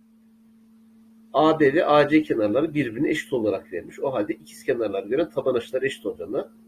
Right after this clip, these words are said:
buradaki B ve C açılarının ölçüleri birbirine eşit. O halde bakın buraya biz A dersek buradaki C açısı da yine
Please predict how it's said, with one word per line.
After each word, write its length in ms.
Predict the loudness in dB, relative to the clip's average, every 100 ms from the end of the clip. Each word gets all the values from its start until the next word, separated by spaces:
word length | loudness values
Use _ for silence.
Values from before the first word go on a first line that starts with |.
| -4
buradaki 440 | -2 -2 -6 -4
B 260 | 0 2 0
ve 200 | -2 -4 _ _ _ _ -20 -4
C 200 | 2 2
açılarının 420 | 0 -4 -4 0
ölçüleri 500 | 0 -2 -4 -6 -6
birbirine 300 | -12 -12 -16
eşit. 180 | -14 -8
O 80 | -6
halde 180 | -4
bakın 240 | -6 -10 -8
buraya 200 | -6 -6
biz 120 | -4
A 200 | -4 -4
dersek 420 | -8 -8 -10 -8
buradaki 440 | -6 -6 -6 -12 -6
C 160 | -4
açısı 260 | -4 -8 -14
da 60 |
yine 300 | -10 -6 -6